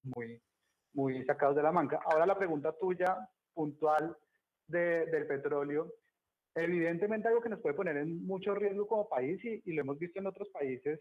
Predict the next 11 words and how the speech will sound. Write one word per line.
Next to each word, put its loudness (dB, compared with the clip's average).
como -4
con -4
la -2
guerra -2
actual 2
de -2
Ucrania -2
y -6
de -2
Rusia -2
es 2